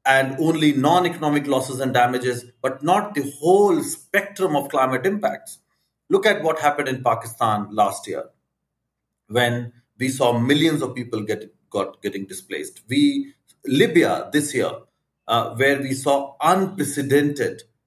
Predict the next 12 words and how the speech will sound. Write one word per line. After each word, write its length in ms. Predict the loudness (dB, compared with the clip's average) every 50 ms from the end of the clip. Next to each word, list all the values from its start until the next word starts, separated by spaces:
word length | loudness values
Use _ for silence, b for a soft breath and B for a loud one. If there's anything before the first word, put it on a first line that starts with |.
| _ _
uh, 160 | -6 -4 -4
floods 520 | -4 -4 -2 0 2 2 2 0 -4 -8 -8
and 240 | -4 -4 -4 -2 -4
impacts 480 | -6 -6 -2 0 0 0 0 -2 -4
and, 260 | -6 -4 -4 -6 -6
and 280 | -6 -6 -6 -6 -8 -10 _ _ _ _
homes 500 | -12 -4 0 2 2 2 2 0 0 0
and 200 | 0 0 0 -2
infrastructure 680 | -4 -6 -4 -2 -2 -2 -2 -4 -6 -6 -6 -4 -4 -4
getting 280 | -2 -4 -4 -6 -6 -6
washed 300 | -6 -6 -6 -6 -6 -8
away. 220 | -6 -6 -6 -8